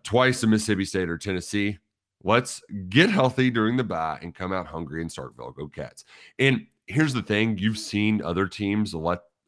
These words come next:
Georgia get in their head. And, like, Arkansas has lost three straight now after they got blitzed by Georgia.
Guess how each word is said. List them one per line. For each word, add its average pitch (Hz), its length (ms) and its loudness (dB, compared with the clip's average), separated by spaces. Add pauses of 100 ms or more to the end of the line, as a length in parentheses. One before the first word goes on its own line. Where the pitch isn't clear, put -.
(120)
Georgia 90 320 2
get 85 180 -4
in 85 80 -2
their 76 120 -6
head. 82 220 -4
And, 71 220 -4 (220)
like, 98 200 0
Arkansas 110 460 4
has 95 140 4
lost 90 240 0
three 101 240 2
straight 82 400 -4
now 73 300 -6
after 78 220 -6
they 85 100 -4
got 76 220 -4
blitzed 82 440 -2 (320)
by 85 140 2
Georgia. 78 500 0